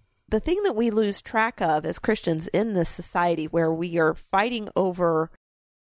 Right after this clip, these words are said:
inconsequentialities. I mean, they, they may seem like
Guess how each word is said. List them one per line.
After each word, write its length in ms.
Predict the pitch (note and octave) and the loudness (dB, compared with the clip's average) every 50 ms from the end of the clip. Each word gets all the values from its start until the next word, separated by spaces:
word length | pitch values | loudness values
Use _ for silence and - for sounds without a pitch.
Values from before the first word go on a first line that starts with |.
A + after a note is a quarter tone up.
| _ _ G3+ | _ _ -4
inconsequentialities. 1300 | A#3+ A#3 - - B3 A3+ - G#3 - - G#3 F#3 - - F#3+ F3 E3 D#3+ E3 D#3+ C#3+ B2 G2 - - - | -2 -2 0 0 0 -2 -4 -6 -2 0 0 0 -2 -2 -2 0 2 2 2 2 0 -2 -6 -8 -4 -2
I 60 | - F#3+ | -2 0
mean, 160 | G#3 A3 A3 | 0 2 2
they, 160 | G#3+ G3+ G3+ - | 2 2 2 0
they 160 | F3+ G3+ G#3 | 0 0 2
may 180 | A3 A#3+ B3 D4 | 2 2 0 0
seem 320 | - - - C4 B3+ B3+ | 0 0 0 0 0 2
like 280 | A#3+ A3 F#3+ F3+ D#3 | 2 2 2 2 2